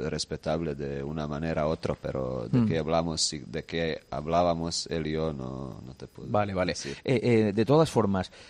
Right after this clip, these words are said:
Speaker 2: lo que sí, eh, tuvo claro él es que el Madrid era su último club.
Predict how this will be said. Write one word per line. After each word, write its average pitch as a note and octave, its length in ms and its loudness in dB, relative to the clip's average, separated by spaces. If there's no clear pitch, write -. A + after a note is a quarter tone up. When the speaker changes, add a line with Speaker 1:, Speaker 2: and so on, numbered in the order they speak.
Speaker 2:
lo C3 160 4
que A2+ 80 2
sí, E3 340 4
eh, D#3+ 400 2
tuvo D3 220 6
claro C#3+ 280 6
él E3+ 100 2
es C3+ 160 4
que D#3 80 6
el C3+ 60 6
Madrid B2+ 280 4
era C3 140 2
su B2 140 -2
último A2 340 0
club. F2+ 220 -4